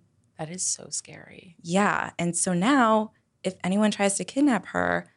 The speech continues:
Speaker 2: they're, like, out of luck. She's gonna be doing just fine.
Speaker 1: Wow. I mean, I guess, I guess it should be obvious that, of course, they're in danger and they're always around crowds, but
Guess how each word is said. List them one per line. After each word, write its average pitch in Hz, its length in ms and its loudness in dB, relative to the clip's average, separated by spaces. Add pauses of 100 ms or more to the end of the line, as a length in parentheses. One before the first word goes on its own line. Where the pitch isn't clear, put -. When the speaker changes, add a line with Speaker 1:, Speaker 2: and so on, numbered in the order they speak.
(280)
Speaker 2:
they're, 190 460 0
like, 190 260 -6 (500)
out 175 180 -8
of 240 140 -2
luck. 196 400 0
She's 190 220 -6
gonna 226 200 2
be 240 300 0
doing 233 320 4
just 220 300 2
fine. 180 580 0 (680)
Speaker 1:
Wow. - 580 -8 (120)
I 175 80 -8
mean, 202 160 -2
I - 80 -4
guess, 247 500 -4 (760)
I 185 80 -14
guess 185 200 -6
it 160 120 -8
should - 180 -6
be - 140 -8
obvious - 400 -6
that, - 120 -8
of - 140 -10
course, - 240 -8
they're 60 180 -8
in 62 140 -12
danger - 540 -10
and - 180 -10
they're 151 140 -6
always - 240 -6
around - 180 -10
crowds, 180 560 -2
but - 220 -4